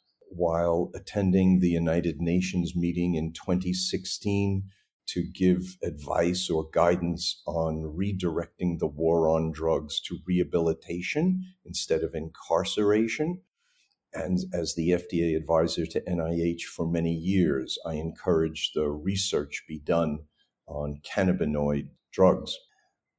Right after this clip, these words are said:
Making that practical, I opened first Pure Green,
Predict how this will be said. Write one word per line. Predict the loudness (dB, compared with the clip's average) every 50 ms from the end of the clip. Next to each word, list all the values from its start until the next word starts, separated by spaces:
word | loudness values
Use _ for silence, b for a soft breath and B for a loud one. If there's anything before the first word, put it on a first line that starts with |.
| _ _ _ _ _ _ _ _ _ _ _ _ -2
Making | 2 6 6 6 6 6 4 4 4 6
that | 6 6 6 4 4 2 -8 -14
practical, | -14 0 0 0 0 0 -2 -2 2 6 8 8 8 6 4 2 -2 -8 -6
I | -4 -2 0 2
opened | 2 2 2 2 2 4 4 4 4 2
first | 0 0 2 2 2 2 -2 -8 -10 -12 _
Pure | -4 0 2 4 4 4 4 2 -2 -2
Green, | 0 2 4 4 4 4 4 2 2 0 -2